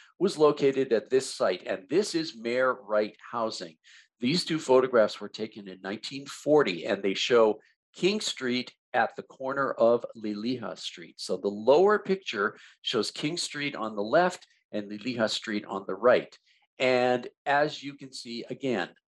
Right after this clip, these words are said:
as I mentioned earlier, lots of poor condition wooden buildings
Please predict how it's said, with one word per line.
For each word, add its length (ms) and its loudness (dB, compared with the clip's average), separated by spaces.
as 280 -10
I 100 -12
mentioned 360 -4
earlier, 440 4
lots 600 2
of 260 2
poor 240 -6
condition 840 -10
wooden 540 2
buildings 640 2